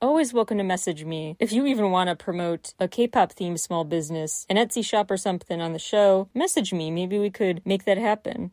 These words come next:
Or if you just want to shout out one, there's a comment box directly in the episode description if Spotify is where you're listening.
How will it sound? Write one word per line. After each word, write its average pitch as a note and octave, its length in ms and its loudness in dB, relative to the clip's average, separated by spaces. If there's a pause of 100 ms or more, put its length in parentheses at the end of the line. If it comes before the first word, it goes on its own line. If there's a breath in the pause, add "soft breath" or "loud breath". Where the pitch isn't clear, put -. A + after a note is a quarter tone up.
Or G3+ 160 4
if A3+ 140 0
you G3 80 -6
just F3+ 160 -6
want E3+ 180 -4
to - 40 -12
shout E3+ 180 0
out G#3 160 2
one, G3 460 -2 (160)
there's G3+ 180 2
a G3 60 0
comment A3 340 0
box F3+ 300 0
directly F3+ 460 -2
in E3 520 -6
the F3 240 2
episode G#3 340 2
description E3 840 -4
if F#3+ 140 2
Spotify G#3+ 600 0
is E3+ 160 -4
where D#3+ 400 0
you're E3+ 280 2
listening. D#3+ 580 -2